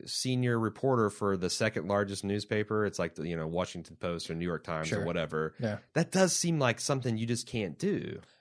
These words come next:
Speaker 2: I'm with you. I don't think that's a good idea.
Speaker 1: It's this very, I mean, like, he's like, "Well, you can't prove anything," but do you need to? I mean, literally the day a-, I guess,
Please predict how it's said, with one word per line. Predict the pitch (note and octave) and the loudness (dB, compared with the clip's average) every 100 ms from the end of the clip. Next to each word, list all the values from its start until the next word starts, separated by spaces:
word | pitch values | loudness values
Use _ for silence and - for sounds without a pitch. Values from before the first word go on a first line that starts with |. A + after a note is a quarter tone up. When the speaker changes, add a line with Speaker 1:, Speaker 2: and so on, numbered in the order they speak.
| _ _ | _ _
Speaker 2:
I'm | B2 | 4
with | B2+ A#2+ | 4 4
you. | F2+ - | 0 -4
I | A2 | 0
don't | A2 A#2+ | 4 4
think | C3 A#2 | 4 2
that's | B2 | 2
a | |
good | - A2 | 2 2
idea. | G2 F#2+ F2 - | 0 -4 -6 -4
Speaker 1:
It's | B2 A#2+ - | -4 -2 -2
this | - D3+ - | 2 2 2
very, | - D#3 E3 C#3 | 6 8 10 8
I | |
mean, | C3+ C3+ | 6 6
like, | C3 B2 | 6 4
he's | E3 - | 2 4
like, | C#3+ | 4
"Well, | B2 | 6
you | B2+ | 4
can't | B2 C#3+ G#2+ | 6 4 4
prove | D3+ C#3 | 4 4
anything," | G#2 F#2 G2+ G2 G#2 | 2 2 2 2 2
but | G#2 - _ - | 0 -4 _ -14
do | A#2+ C#3+ | -4 2
you | D3+ | 4
need | B2 D3+ A#3 | 4 4 2
to? | - F4+ G4 G4+ F4+ - _ _ | 6 10 10 8 4 -6 _ _
I | - | 2
mean, | D3 C#3+ | 6 8
literally | D#3 G3+ G#3 | 8 10 8
the | F3 | 8
day | C3+ C#3+ D#3 | 8 8 12
a-, | C#3 C#3+ - | 12 10 8
I | C#3+ | 4
guess, | E3+ G3 F#3+ - - | 6 6 4 -2 -6